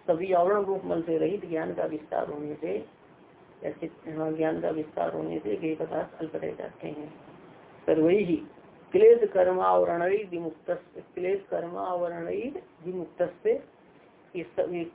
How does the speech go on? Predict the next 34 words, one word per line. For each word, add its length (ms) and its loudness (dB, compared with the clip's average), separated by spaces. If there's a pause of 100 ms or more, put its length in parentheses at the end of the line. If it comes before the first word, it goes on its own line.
(520)
क्लेश 360 2
तथा 380 -2
कर्म 320 0
रूप 300 -2
सभी 400 -6
आवरणों 480 -4
से 160 -8
रहित, 260 -10 (720)
क्लेश 240 0 (100)
तथा 220 -4
कर्म 260 -4
रूप 200 -2
सभी 280 -2
आवरणों 400 2
से। 180 2 (500)
पूर्व 180 0
सूत्र 260 -6
में 80 2
बताया 300 4
ना, 160 0
धर्म 360 -2
एक 120 0
समाधि 380 -4
से 160 -2
क्लेश 360 -2
और 160 2
क्या 160 -4
होता 280 -2
है, 200 -2 (320)
कर्म 220 4
निवृत्त 320 -2
हो 100 2
जाते 280 -2
हैं। 260 -8